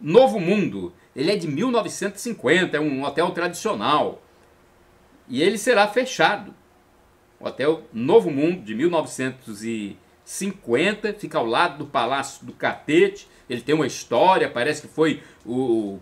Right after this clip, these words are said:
presidente Getúlio Vargas que pediu que fosse construído esse hotel.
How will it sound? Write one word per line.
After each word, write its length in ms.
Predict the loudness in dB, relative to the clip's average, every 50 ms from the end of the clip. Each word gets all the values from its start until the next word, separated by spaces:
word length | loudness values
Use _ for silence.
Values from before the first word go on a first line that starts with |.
| -6 -2
presidente 800 | 0 0 0 0 -2 -2 2 2 2 2 0 -2 -4 -4 -4 -4
Getúlio 380 | -2 -4 -4 0 0 -2 -2
Vargas 520 | -2 -2 0 0 0 0 -2 -4 -8 -10 -10
que 120 | -12 -12
pediu 480 | -8 -8 -8 -6 0 2 2 2 2 0
que 240 | -6 -8 -8 -8 -10 -18 -20 -20 _ _ _ _ _ -20 -20 -20 -20 -20 -20 -18
fosse 380 | -10 -2 2 2 2 2 0 -8
construído 760 | -4 -2 -2 -2 -2 -4 -8 -4 0 2 4 4 4 2 0
esse 160 | -6 -4 -4
hotel. 640 | -6 -6 -4 -2 2 4 4 4 4 2 0 0 -4